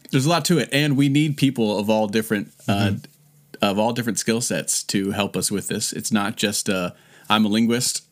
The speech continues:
Speaker 1: and my job is to work with languages. That's what I love, but
Speaker 2: Yeah.
Speaker 1: there are so many roles in Bible translation.
Speaker 2: Yeah.
Speaker 1: So there, there's my Wycliffe plug
Speaker 2: There you
Speaker 1: for
Speaker 2: go.
Speaker 1: you. We, we can
Speaker 2: Say
Speaker 1: move
Speaker 2: it
Speaker 1: on
Speaker 2: loudly.
Speaker 1: now.
Speaker 2: Yep. All right. Well, it's interesting. Um,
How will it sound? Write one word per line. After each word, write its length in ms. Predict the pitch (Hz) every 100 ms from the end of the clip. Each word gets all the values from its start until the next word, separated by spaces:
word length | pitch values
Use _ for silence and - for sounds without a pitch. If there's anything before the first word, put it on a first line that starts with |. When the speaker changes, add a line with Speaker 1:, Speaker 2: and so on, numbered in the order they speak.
| _
Speaker 1:
and 480 | 107 95 95 95 98 -
my 280 | 98 101 101
job 340 | 101 95 98
is 160 | 98 104
to 80 | 101
work 240 | 98 95
with 140 | 98 98
languages. 540 | 95 98 98 98 -
That's 200 | 95 98 101
what 80 |
I 80 | 92
love, 400 | 95 92 92 98 -
but 140 | 92
Speaker 2:
Yeah. 120 | 98 101 _
Speaker 1:
there 240 | 101 101 98
are 120 | 92
so 260 | - - 107
many 180 | 98
roles 300 | 92 95 90
in 60 | 95
Bible 240 | 92 95
translation. 640 | 98 101 95 95 - - -
Speaker 2:
Yeah. 160 | 104 92 - - - - - -
Speaker 1:
So 120 | -
there, 200 | 101 92
there's 300 | 90 117 117
my 100 | 110
Wycliffe 400 | 98 101 - 92
plug 180 | - 92
Speaker 2:
There 80 | 120
you 60 | 110
Speaker 1:
for 80 | 92
Speaker 2:
go. 40 | 87
Speaker 1:
you. 60 | - - - - -
We, 120 | 98
we 80 | 98
can 200 | - 113
Speaker 2:
Say 240 | 151 135
Speaker 1:
move 100 | 127
Speaker 2:
it 40 |
Speaker 1:
on 140 | 113 107
Speaker 2:
loudly. 80 | 92
Speaker 1:
now. 80 | - - - - 110
Speaker 2:
Yep. 100 | 107 - - - _ -
All 140 | 110 107
right. 140 | 101 - - - - -
Well, 140 | 156
it's 200 | 147 175
interesting. 540 | 208 175 - 156 135 139
Um, 380 | 127 113 117